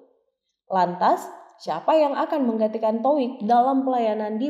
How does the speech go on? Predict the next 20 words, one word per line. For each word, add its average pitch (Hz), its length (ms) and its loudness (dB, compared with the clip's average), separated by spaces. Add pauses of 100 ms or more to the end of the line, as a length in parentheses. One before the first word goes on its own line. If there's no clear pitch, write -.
pemerintahan 226 960 -2
Lembang 226 480 0
Salusare? 170 960 -6 (800)
Mengenai 254 400 2
hal 339 160 4
tersebut, 226 400 -2
Kepala 196 320 -2
Dinas 214 400 -2
Pemberdayaan 208 640 2
Masyarakat 190 560 -2
Lembang 240 320 2
atau 180 160 -6
D 175 160 -2
P 175 80 -4
M 180 240 -6
L 233 160 0
Toraja 208 400 -2
Utara, 202 480 2
Simbong 180 480 -4
Ranggina, 202 720 -2